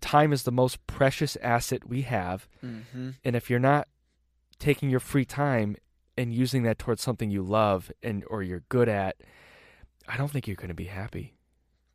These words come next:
Speaker 2: Thousand percent. And that is the, that is the equation out of all of this is happiness.
Speaker 1: Yeah.
Speaker 2: I just talked about it last episode. The, it's not about,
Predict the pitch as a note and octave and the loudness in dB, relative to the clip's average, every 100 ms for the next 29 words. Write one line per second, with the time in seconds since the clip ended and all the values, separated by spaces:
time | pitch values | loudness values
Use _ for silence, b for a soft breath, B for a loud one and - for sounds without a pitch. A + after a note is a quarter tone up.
0 | _ - G#2+ A2+ A2 A#2 - A#2 G2 _ | _ -10 -10 -10 -12 -8 -6 -6 -8 _
1 | A#2 A2+ A2 A#2+ B2+ A#2 B2+ B2 A2 - | -14 -8 -6 -4 -4 -4 -4 -4 -6 -8
2 | A#2+ A#2 C3 C3+ A#2+ B2+ B2+ G#2+ - _ | -10 -6 -2 -2 -2 -2 -4 -4 -10 _
3 | _ _ _ - - - C#3+ C#3 C#3 B2+ | _ _ _ -16 -14 -6 0 2 2 0
4 | A#2+ A#2 B2+ _ - B2 A#2 B2 A#2+ A#2+ | -4 -8 -14 _ -8 -6 -4 -6 -6 -6
5 | A#2 - - A2+ - - C3+ C3 - A#2 | -6 -6 -8 -10 -10 -12 -10 -10 -10 -10
6 | G2 - - A2+ G#2+ B B A2+ C3+ - | -10 -10 -8 -6 -8 B B -4 -2 -2
7 | - B2 - B2 B2+ B2 - B B B | -4 -6 -6 -2 0 0 -4 B B B
8 | - - B2+ D3 - D#3 - - A2+ A2+ | -16 -8 -4 -4 -2 -4 -4 -4 -2 -4
9 | - - A2+ B2 A#2+ A#2 A2+ - G#2+ - | -6 -12 -6 -4 -2 -4 -6 -8 -6 -4
10 | C3+ B2 C3 - A#2+ A#2 B2 B2 A2+ | -4 -4 -6 -6 -8 -6 -2 -2 -4